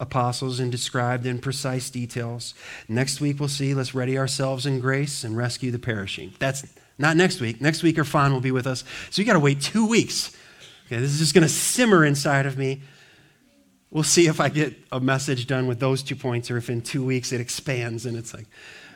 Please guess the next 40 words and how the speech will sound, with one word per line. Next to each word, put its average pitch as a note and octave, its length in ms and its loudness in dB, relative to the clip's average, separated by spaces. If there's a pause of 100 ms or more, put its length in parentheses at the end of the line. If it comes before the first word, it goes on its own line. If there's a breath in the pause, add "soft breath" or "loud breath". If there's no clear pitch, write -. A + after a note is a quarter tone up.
(360 loud breath)
a A2+ 60 -10
trilogy. A2 840 -6
I'm F3 100 -2
just F#3+ 140 -4
gonna D3 100 0
follow D#3+ 300 -2
Jude's E3 340 -6
lead. G2+ 260 -14
We'll B2 120 -4
see A2 180 -8
about G2+ 300 -10
that. - 180 -16
All C3 80 -2
right, B2+ 60 2
a A#2+ 40 0
couple E3+ 240 -2
questions, B2+ 520 -2
all A2+ 60 -6
right? A#2 180 -6 (600 loud breath)
How F3 300 4
is E3 200 4
it D3+ 100 0
that C#3+ 100 -4
false D3+ 340 0
teaching, D3 480 -4
false C#3 300 -4
teachers C3+ 360 -6
can C3 200 -8
actually C3 580 -6
end A#2 240 -4
up B2 200 -6
being A2 240 -6
a A2+ 60 -6
blessing G#2+ 500 -8
to A2 100 -12
the G2+ 80 -10
church? - 440 -12
Think B2 180 -8
about G2+ 280 -12
that. G#2+ 240 -16